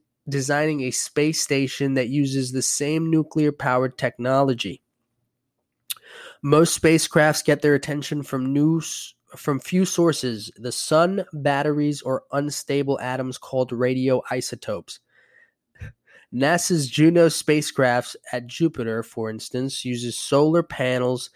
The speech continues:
to generate electricity. Solar power can also be used to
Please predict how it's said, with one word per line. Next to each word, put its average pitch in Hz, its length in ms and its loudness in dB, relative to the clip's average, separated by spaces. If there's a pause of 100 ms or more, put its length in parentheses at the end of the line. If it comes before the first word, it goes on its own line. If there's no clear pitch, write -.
(160)
to 131 120 -4
generate 127 640 0
electricity. 113 880 -8 (600)
Solar 175 500 6
power 156 420 2
can 147 200 -4
also 143 540 -2
be 139 120 -6
used 123 520 -6
to 123 360 -6